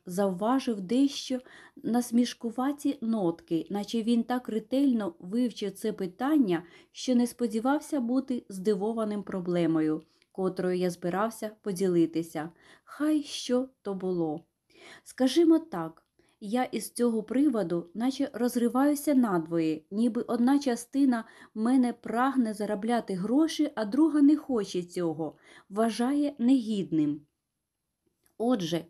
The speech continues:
питання в тім, як примирити дві ваші частини, чи не так? Дивно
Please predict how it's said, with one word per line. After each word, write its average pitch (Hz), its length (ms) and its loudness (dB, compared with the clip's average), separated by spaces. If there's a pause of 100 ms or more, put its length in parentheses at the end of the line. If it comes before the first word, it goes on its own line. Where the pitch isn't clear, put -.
питання 190 520 -2
в 180 40 -8
тім, 277 420 0 (300)
як 269 300 -2
примирити 262 920 2 (160)
дві 175 360 -4
ваші 233 440 -4
частини, 180 840 -2
чи 190 140 -6
не 185 120 0
так? 277 380 -6 (500)
Дивно 202 580 4